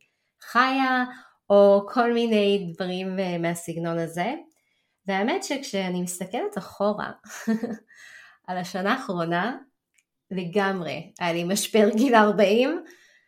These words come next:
אבל זה היה יותר, אה, ישב על המקום של, אה, משבר רגשי, שהרגשתי שאני מתמודדת עם כל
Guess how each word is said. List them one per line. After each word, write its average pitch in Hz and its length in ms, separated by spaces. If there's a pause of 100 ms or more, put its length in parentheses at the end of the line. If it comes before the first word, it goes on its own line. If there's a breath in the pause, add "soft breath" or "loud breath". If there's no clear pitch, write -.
(320 loud breath)
אבל 202 260
זה 208 140
היה 262 160
יותר, 220 380
אה, 247 160
ישב 180 640
על 214 120
המקום 170 800
של, 180 360
אה, 160 220 (240)
משבר 175 600
רגשי, 180 640 (640)
שהרגשתי 185 840
שאני 165 600
מתמודדת 170 640
עם 165 140
כל 165 160